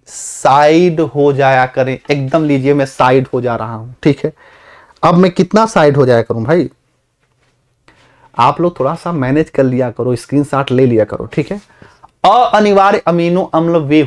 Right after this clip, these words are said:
होते हैं, नॉन एसेंशियल अमीनो अम्ल किसे कहते हैं? जिसका निर्माण शरीर में होता है,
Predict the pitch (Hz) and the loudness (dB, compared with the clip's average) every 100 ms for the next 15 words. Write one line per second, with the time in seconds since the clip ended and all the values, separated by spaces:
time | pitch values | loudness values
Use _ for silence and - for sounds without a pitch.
0 | - 131 139 117 113 120 139 156 160 196 | -2 -6 -4 -6 -6 -4 0 2 2 2
1 | 214 - 160 - 160 160 - 180 190 147 | 0 -4 -8 -2 0 0 -2 -2 0 -2
2 | 156 156 165 160 165 165 - 170 - 170 | -2 -2 -4 -4 -4 -4 -6 -8 -4 -6
3 | 123 110 110 98 _ _ _ _ _ _ | -6 -10 -14 -18 _ _ _ _ _ _
4 | _ _ - 127 156 220 - - 233 240 | _ _ -4 -2 0 0 0 2 2 2
5 | - _ _ - 147 160 165 160 156 170 | -2 _ _ -8 2 4 4 4 4 2
6 | 202 185 - 151 147 160 170 156 - 113 | 0 -6 -6 -4 -2 -2 -2 -6 -8 -4
7 | 135 139 170 | -2 -2 -6